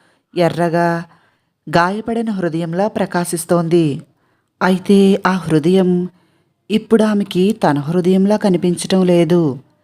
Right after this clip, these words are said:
యాభై ఏళ్ల నుంచి అణుచుకున్న కోరికలతో, అణగారిన ఆశలతో, అవమానాల గాయాలతో పగిలి బీటలు వారిన అత్తగారి హృదయంలా ఉంది.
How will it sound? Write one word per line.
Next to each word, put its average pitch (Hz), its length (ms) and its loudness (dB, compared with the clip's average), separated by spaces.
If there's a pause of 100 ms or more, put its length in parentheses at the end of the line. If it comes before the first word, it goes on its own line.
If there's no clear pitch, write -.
(360)
యాభై 170 420 0
ఏళ్ల 156 360 -2
నుంచి 175 640 -4 (280)
అణుచుకున్న 175 480 -2
కోరికలతో, 165 840 0 (520)
అణగారిన 220 560 -2
ఆశలతో, 165 720 0 (640)
అవమానాల 190 800 0
గాయాలతో 165 920 -2 (520)
పగిలి 170 600 -2 (500)
బీటలు 190 420 2
వారిన 185 380 0 (220)
అత్తగారి 175 540 -2
హృదయంలా 160 680 0
ఉంది. 151 440 -2